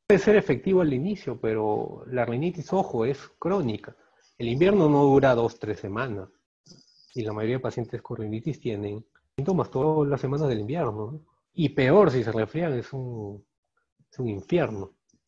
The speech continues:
Sobre todo los que no están, este, no están tratados, ¿no? Con corticoides nasales, ¿no? Entonces, más a más lo que hace la cetiricina es secarte la boca, secarte la nariz, pero la obstrucción sigue.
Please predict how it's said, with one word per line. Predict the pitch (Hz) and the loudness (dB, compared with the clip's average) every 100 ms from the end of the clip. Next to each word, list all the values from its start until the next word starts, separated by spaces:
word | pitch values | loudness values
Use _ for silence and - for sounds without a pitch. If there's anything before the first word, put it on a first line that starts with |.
| _ _ | _ _
Sobre | - 104 | -8 -6
todo | 95 147 | -2 -2
los | 151 | -2
que | 110 | -4
no | 110 | -8
están, | - - - 113 113 | -8 -12 -8 -6 -6
este, | 107 _ 107 98 110 _ _ _ _ _ _ _ _ - | -8 _ -8 -8 -12 _ _ _ _ _ _ _ _ -8
no | 120 | -4
están | 147 | -2
tratados, | 131 104 127 120 92 | 0 0 2 0 0
¿no? | 123 135 | -4 -8
Con | 104 | -8
corticoides | - 98 104 107 104 - | -6 -8 -4 -2 -2 -4
nasales, | 107 98 98 147 123 101 107 | -8 -8 -8 -6 -4 -4 -6
¿no? | 139 139 _ _ _ _ _ _ | -10 -14 _ _ _ _ _ _
Entonces, | - 117 117 | -6 -2 0
más | 147 143 | 2 4
a | 156 | 4
más | 170 160 | 6 6
lo | 156 131 - | 6 4 2
que | 113 110 117 | 2 4 4
hace | 139 165 147 | 2 2 0
la | 123 | 0
cetiricina | - 110 117 113 110 160 170 160 139 135 | -6 -8 -4 -2 -2 -2 0 0 -2 -6
es | 135 | -8
secarte | - - - 107 139 131 127 120 | -10 -12 -6 -2 2 2 2 2
la | 107 | 4
boca, | 123 160 156 156 131 | 4 4 4 0 -4
secarte | 120 - 127 - 127 | -6 -6 -6 -4 -2
la | 113 | -2
nariz, | 104 110 170 - _ _ | -4 -4 -4 -6 _ _
pero | 113 110 104 | -4 -2 -2
la | |
obstrucción | 101 104 101 117 113 | -4 -6 -2 -2 -2
sigue. | 127 101 | -6 -8